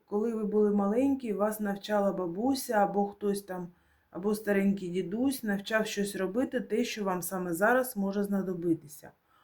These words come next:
Або вихователька в дитячому садочку. Вони не тільки нас лупцювали сорок років тому, вони ще чомусь нас навчали,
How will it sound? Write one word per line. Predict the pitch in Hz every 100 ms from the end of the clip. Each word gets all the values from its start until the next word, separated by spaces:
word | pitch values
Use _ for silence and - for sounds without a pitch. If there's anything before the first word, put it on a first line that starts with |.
| _
Або | 165 180 247
вихователька | 294 302 302 262 262 294 277 262
в | 214
дитячому | 208 202 208 202 185 175
садочку. | 175 170 160 151 - - _ _ _ _ -
Вони | 180 233
не | 269 294
тільки | 294 262 262 269
нас | 240 240
лупцювали | 214 208 - 214 208 202 185 170 - _ _
сорок | - 196 196 196
років | 190 - 180
тому, | - 185 180 175
вони | 170 202 240
ще | - 269
чомусь | 247 226 233 233
нас | 240 220 208
навчали, | 214 214 240 233 175